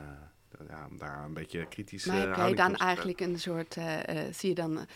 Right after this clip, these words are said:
Speaker 2: een soort doemscenario voor je?
Speaker 1: Nou, ik ben daar niet super positief over. In ieder geval, ik denk zeker als dat niet ge-, ge-, gepaard gaat met een, eh, beetje een, ehm, een, een break-up van de m-, macht daar.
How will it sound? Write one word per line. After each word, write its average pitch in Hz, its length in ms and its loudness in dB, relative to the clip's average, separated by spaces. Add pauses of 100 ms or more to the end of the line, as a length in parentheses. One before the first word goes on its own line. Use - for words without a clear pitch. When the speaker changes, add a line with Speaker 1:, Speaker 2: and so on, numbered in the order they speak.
(140)
Speaker 2:
een 170 180 -4
soort 165 180 -4
doemscenario 302 760 4
voor 262 280 0
je? 285 180 4 (240)
Speaker 1:
Nou, 92 180 6
ik 104 160 0
ben 104 120 6
daar 104 100 8
niet 110 140 4
super 107 240 0
positief 117 600 0
over. 101 300 4
In 104 60 2
ieder 113 140 0
geval, 104 160 4
ik 101 120 -2
denk 107 160 4
zeker 127 320 6
als - 120 -2
dat - 160 -2 (220)
niet 120 400 0
ge-, 98 220 -2 (180)
ge-, - 220 -8 (120)
gepaard - 460 2
gaat 87 200 0
met 95 200 2
een, 95 200 2
eh, 92 240 2
beetje 92 340 0
een, 90 240 2
ehm, 85 420 0 (120)
een, 92 240 -4
een 92 120 -6
break-up 107 460 0
van 92 200 -2
de 90 160 2
m-, 87 220 -2
macht 113 380 4
daar. 85 380 -2